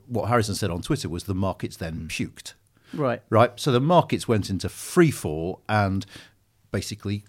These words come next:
Speaker 1: the president left Congress to stew with this for a while, came back to them and said, "Would you like to reconsider, lads?" And there is a possibility
Speaker 2: Hmm.
Speaker 1: That something similar might happen here. Because
Speaker 3: I
Speaker 1: if you imagine this deal being voted down,
Speaker 3: Yep.
Speaker 1: okay, the pound will fall.
Speaker 3: Yeah.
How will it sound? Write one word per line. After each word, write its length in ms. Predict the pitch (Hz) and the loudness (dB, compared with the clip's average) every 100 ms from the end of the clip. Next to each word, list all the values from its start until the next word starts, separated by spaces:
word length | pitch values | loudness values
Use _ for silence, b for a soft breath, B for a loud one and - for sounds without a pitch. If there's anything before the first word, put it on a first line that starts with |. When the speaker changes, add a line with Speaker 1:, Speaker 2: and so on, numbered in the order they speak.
| _ | _
Speaker 1:
the 80 | - | -14
president 380 | 104 110 85 85 | -6 -4 -4 -8
left 200 | 90 87 | -10 -10
Congress 340 | - 85 80 - | -10 -10 -8 -10
to 80 | - | -10
stew 260 | - 175 | -6 -4
with 140 | 98 71 | -4 -6
this 140 | 76 | -10
for 120 | - | -10
a 60 | 73 | -10
while, 320 | 71 82 107 | -8 -8 -10
came 240 | - 110 | -6 -4
back 180 | 87 - | -4 -8
to 100 | - | -10
them 60 | 85 | -8
and 100 | 95 | -8
said, 240 | 80 78 - _ | -8 -12 -14 _
"Would 160 | 95 117 | -12 -8
you 80 | 117 | -6
like 160 | 104 | -6
to 100 | 101 | -6
reconsider, 480 | 104 101 107 - - | -8 -8 -10 -12 -12
lads?" 420 | - - - - _ b b b b - | -12 -14 -16 -20 _ b b b b 0
And 300 | 127 131 - _ _ _ _ _ _ - | 2 2 -2 _ _ _ _ _ _ -6
there 240 | 151 165 | 6 8
is 120 | 185 | 8
a 60 | 180 | 6
possibility 1120 | - - 262 - - 101 87 76 - 123 214 _ _ _ - | 0 4 6 8 6 4 0 -2 -6 -8 -10 _ _ _ -10
Speaker 2:
Hmm. 220 | 98 85 82 _ _ | -6 -6 -10 _ _
Speaker 1:
That 120 | 139 127 | 0 0
something 380 | - 135 135 110 | 0 -2 0 -2
similar 260 | 131 113 | 0 0
might 200 | 107 104 | 0 -2
happen 260 | 98 101 98 | -4 -6 -4
here. 200 | 95 82 | -4 -4
Because 280 | 82 107 127 | -8 -4 -4
Speaker 3:
I 40 | - B - | -4 B -4
Speaker 1:
if 100 | 214 | 2
you 60 | |
imagine 320 | 208 247 226 | 6 6 6
this 100 | 185 | 2
deal 160 | - 175 | 6 6
being 140 | 147 | 6
voted 280 | 131 120 120 | 4 4 2
down, 360 | 104 78 82 - - | 0 0 -4 -10 -6
Speaker 3:
Yep. 200 | 110 143 | -2 -2
Speaker 1:
okay, 180 | 90 107 b - | -2 -6 b -10
the 80 | 139 | -8
pound 340 | - 143 104 | 2 4 4
will 100 | 92 | 0
fall. 480 | - 90 69 87 120 | -4 -8 -8 -10 -10
Speaker 3:
Yeah. 180 | 143 123 | -6 -6